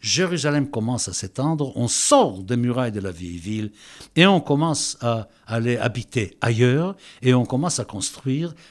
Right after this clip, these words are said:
la partie juive qui jouxte donc la vieille ville de Jérusalem,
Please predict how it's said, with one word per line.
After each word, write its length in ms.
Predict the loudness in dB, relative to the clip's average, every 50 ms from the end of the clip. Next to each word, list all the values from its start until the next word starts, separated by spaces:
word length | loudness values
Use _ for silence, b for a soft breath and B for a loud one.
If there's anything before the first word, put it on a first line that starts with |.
| B B
la 120 | -2 -2
partie 440 | -2 0 -4 -4 -4 -6 -6 -6 -4
juive 520 | -2 -2 0 0 2 4 4 4 4 2 0
qui 100 | -4 -2
jouxte 540 | 0 0 0 0 2 2 0 2 2 0
donc 340 | 0 4 4 4 4 2 -2
la 80 | -6 -8
vieille 240 | -4 -4 -4 -4 -2
ville 220 | -4 -6 -8 -6
de 80 | -8 -8
Jérusalem, 640 | -8 -8 -10 -10 -8 -8 -6 -4 -2 -2 -2 -2